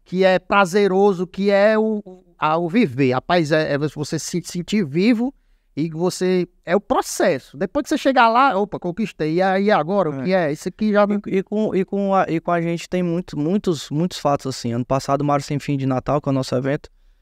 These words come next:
Speaker 1: Esse foi só um trechinho do nosso bate-papo. Eu convido a você pra se inscrever no nosso canal, clicando nessa bolinha. Aqui em cima, você assiste o episódio completo.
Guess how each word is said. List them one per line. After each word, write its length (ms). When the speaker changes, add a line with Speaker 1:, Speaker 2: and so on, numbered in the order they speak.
Speaker 1:
Esse 180
foi 180
só 220
um 60
trechinho 480
do 100
nosso 260
bate-papo. 640
Eu 40
convido 420
a 40
você 400
pra 140
se 240
inscrever 500
no 80
nosso 260
canal, 420
clicando 500
nessa 240
bolinha. 480
Aqui 300
em 80
cima, 500
você 260
assiste 380
o 40
episódio 520
completo. 640